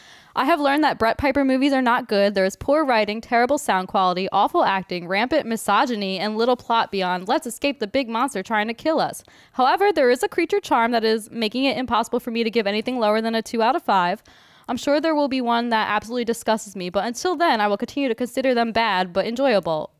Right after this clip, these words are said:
Of note, there is a scene near the end where a woman runs up to her adoptive father and says, 'Oh, Daddy, I'm so glad you came.'" Yep,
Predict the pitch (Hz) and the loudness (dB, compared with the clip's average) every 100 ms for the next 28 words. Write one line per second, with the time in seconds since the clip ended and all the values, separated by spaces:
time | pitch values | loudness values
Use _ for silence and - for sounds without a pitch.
0 | - - 240 269 262 277 277 202 - - | -6 0 2 0 0 2 4 2 0 0
1 | 226 311 392 381 392 269 247 226 220 196 | 0 2 0 -2 0 0 0 0 0 2
2 | 202 208 240 285 233 226 - 226 254 220 | 2 2 0 0 0 0 -2 -2 -2 0
3 | 202 - 208 214 208 269 240 220 233 208 | 0 0 0 0 0 -2 -2 0 0 0
4 | 226 226 - 349 359 381 339 311 277 294 | -2 -4 0 0 2 2 2 0 -2 -2
5 | - 311 302 320 269 349 - - 285 277 | -2 -2 0 -2 -4 -10 -10 -4 -4 -4
6 | 302 381 _ _ _ _ _ _ - - | -14 -18 _ _ _ _ _ _ -20 -20
7 | - _ _ 247 277 330 - | -20 _ _ 2 2 0 -8